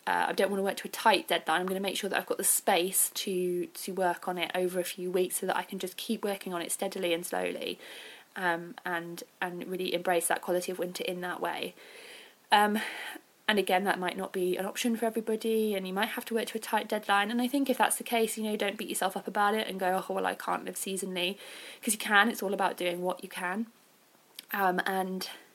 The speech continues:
then you might just say, "Right, okay, well, I'm gonna have to do this, this hard work at work, um, but then maybe I just make sure that my evenings are slower and calmer and gentler, and that I'm not gonna go out a lot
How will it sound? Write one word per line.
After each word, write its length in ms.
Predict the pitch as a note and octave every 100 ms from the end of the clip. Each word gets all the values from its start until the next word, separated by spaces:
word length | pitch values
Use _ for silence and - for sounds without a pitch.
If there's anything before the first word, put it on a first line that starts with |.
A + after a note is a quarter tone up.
| -
then 220 | A3 G#3
you 100 | G#3
might 200 | G3 F#3+
just 160 | G#3+ -
say, 160 | G3
"Right, 240 | G3 G#3+ F#3+
okay, 240 | - G#3+
well, 140 | G3+ G3+
I'm 60 |
gonna 160 | G3+ G3+
have 160 | G#3
to 80 | -
do 120 | G#3
this, 200 | F#3+ F3+ - - - - - -
this 200 | G3 G3
hard 340 | G3+ F#3+ F3+
work 380 | F#3 F#3+ F#3+ - - _ - -
at 160 | - -
work, 400 | A3+ A#3 A3+ - - -
um, 340 | G#3+ G3+ G3 G3+
but 140 | G#3
then 180 | G3+ G3+
maybe 240 | G3+ G3+
I 60 | G3+
just 160 | G3 G3+
make 140 | G3+
sure 100 | G3+
that 100 | G3
my 60 | -
evenings 440 | G3 G3 F#3+ F#3
are 40 | F3
slower 440 | - E3+ F3 E3
and 180 | - F#3
calmer 340 | - F3+ F3+
and 180 | F3 F#3
gentler, 480 | F#3+ F3+ - F#3 F#3
and 160 | - F#3
that 120 | F3+
I'm 100 | F#3
not 160 | F#3 -
gonna 320 | F#3+ F3+ F3 - - - - _ _ _ F#3+
go 180 | G3 F#3+
out 200 | F3+ -
a 40 |
lot 500 | F#3+ F#3 - - -